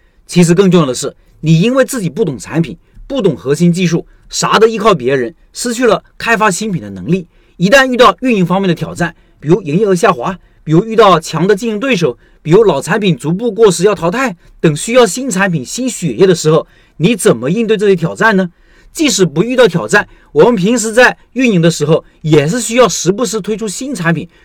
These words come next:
刺激老顾客回头，吸引新顾客进店的。如果你不懂产品，这一切都会成为问题。那长久运营、长期赚钱就会成为一句空话。跟你说，一个有竞争力的店越老越容易赚钱，因为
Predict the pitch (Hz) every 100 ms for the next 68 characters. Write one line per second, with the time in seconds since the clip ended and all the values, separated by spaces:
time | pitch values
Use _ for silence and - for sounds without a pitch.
0 | _ - 277 208 185 - - 202 208 156
1 | 160 123 120 _ _ - 269 226 165 208
2 | 226 240 220 180 240 233 277 160 104 -
3 | _ _ _ 175 247 254 190 165 277 196
4 | 139 - 170 247 - - - 254 226 -
5 | 285 - _ 170 254 302 214 127 120 143
6 | 127 - - - _ 202 233 - - -
7 | 165 254 233 175 208 160 165 - - 214
8 | 208 196 226 175 135 - _ _ 220 180
9 | 160 135 139 135 165 - 185 170 117 -
10 | _ _ _ 240 208 165 214 _ _ -
11 | 143 226 247 139 - 262 165 151 127 127
12 | 143 - _ _ 214 311 202 - 160 196
13 | 143 113 131 147 113 - 95 _ _ -
14 | 240 254